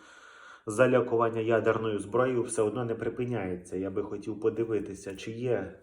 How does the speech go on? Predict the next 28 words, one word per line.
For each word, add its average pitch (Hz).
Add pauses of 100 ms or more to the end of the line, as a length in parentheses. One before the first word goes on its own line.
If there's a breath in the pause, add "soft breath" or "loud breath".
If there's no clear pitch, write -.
(200)
ризики 123 (220)
і 113
загрози 104
того, 135
що 104
можуть 113
по 107
Україні 104
вдарити 98
ядеркою. 92 (400 loud breath)
Неважливо, 131
де, 131
я 110
беру 113
Україну 113
в 104
цілому, 92
тобто 101
від, 107
е, 110 (920 loud breath)
від 147
сходу 156
до 127
заходу, 147
від 123
півночі 131
до 120
півдня. 95